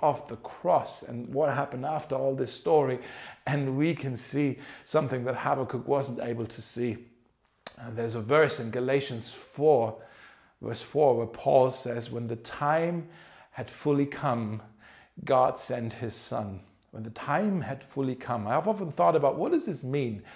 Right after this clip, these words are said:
"when the time had fully come"? What is it that God was waiting for that time would first accomplish? What, what,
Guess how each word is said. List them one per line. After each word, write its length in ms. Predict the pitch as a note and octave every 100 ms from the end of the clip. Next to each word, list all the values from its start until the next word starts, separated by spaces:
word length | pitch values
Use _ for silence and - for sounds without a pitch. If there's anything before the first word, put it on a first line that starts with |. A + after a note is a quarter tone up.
| - -
"when 120 | A#2
the 80 | A2
time 440 | - C3 C#3+ C#3+
had 160 | A#2+ A2+
fully 260 | A#2 A2+
come"? 320 | A2+ G#2+ G2+
What 160 | B2+ C#4
is 100 | B3+
it 100 | G3+
that 100 | C3+
God 240 | B2+ D#3+
was 120 | C#3 A2+
waiting 460 | B2+ D3 D3+ B2+
for 360 | - A#2 A2+ G2+ - - - - -
that 260 | B2 -
time 280 | - B2+ C3+
would 160 | C3 - - - - - - G#2 - -
first 280 | C3+ C3
accomplish? 440 | A#2 - C3 A#2 B2
What, 260 | E3 F#3+
what, 220 | D#3 F3